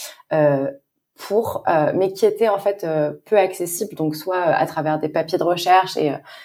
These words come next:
et on n'a pas tous le temps de passer notre samedi après-midi à aller lire, euh, <laughs> cinquante pages de, de, de papiers de recherche avec, euh, trois images dedans. Euh, pareil, du travail aussi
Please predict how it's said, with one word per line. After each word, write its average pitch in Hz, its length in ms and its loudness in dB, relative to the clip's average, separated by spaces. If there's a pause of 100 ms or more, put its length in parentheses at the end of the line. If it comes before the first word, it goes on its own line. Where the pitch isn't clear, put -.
(200)
et 180 100 4
on 170 80 6
n'a 160 140 4
pas 180 160 4
tous - 280 -8
le 160 120 0
temps 185 160 2
de 170 80 2
passer 165 260 0
notre 151 160 2
samedi 165 340 -2
après-midi 165 460 0
à 147 60 2
aller 147 240 0
lire, 165 280 -8
euh, 143 280 -2 (260)
<laughs> - 260 -20
cinquante 180 460 0
pages 190 300 2
de, 156 360 2
de, 151 160 0
de 160 100 -6
papiers 160 280 0
de 165 60 0
recherche 165 420 -2
avec, 147 240 -2
euh, 143 80 -4
trois 180 320 2
images 165 240 -2
dedans. 165 380 0 (100)
Euh, 147 460 4
pareil, 180 400 2
du 156 120 -12
travail 175 400 2
aussi 170 320 -4